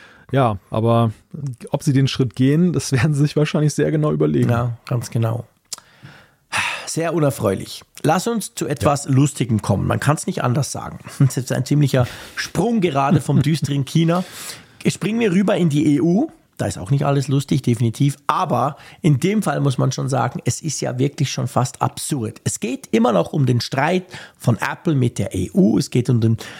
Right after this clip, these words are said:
Speaker 2: Digital Services Act, der ja im März dann in seiner verschärften Form in, in Kraft tritt. Und es geht drum: ist der App Store jetzt eben ein Gatekeeper? Die E U hat ja gesagt, „Ja, klar, logisch, müsst ihr aufmachen.“ Und jetzt kommt Apple mit dem neuen Kniff, weil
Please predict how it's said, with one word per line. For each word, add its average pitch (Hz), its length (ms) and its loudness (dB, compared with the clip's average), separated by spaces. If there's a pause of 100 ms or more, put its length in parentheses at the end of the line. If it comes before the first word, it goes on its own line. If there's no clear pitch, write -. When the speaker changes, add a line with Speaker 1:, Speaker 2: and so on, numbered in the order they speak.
(240)
Speaker 2:
Digital 160 280 0
Services 175 580 -4
Act, - 340 -8
der 147 80 4
ja 123 120 2
im 117 100 0
März 143 320 0
dann 139 220 -2 (420)
in 151 100 4
seiner 147 220 0
verschärften 139 520 -4
Form 135 280 0
in, 123 200 2
in 127 160 2
Kraft - 320 -4
tritt. 180 280 -6
Und 240 460 2 (340)
es - 180 0
geht 170 200 -2
drum: 170 380 2 (220)
ist 185 240 0
der 139 160 -2
App 147 240 -4
Store 156 320 -2
jetzt 147 240 0
eben 131 200 0
ein 110 140 2
Gatekeeper? 196 760 -2
Die 123 200 2
E 147 60 4
U 131 80 4
hat 117 120 -2
ja 110 60 -2
gesagt, 98 340 -2
„Ja, 123 220 4
klar, 143 320 0
logisch, 143 380 0
müsst 117 180 0
ihr 110 100 0
aufmachen.“ 156 460 0 (600)
Und 170 100 4
jetzt 196 160 -2
kommt 226 160 -8
Apple 214 280 -2
mit 202 140 2
dem 202 120 4
neuen 214 300 2
Kniff, - 500 0
weil 101 260 0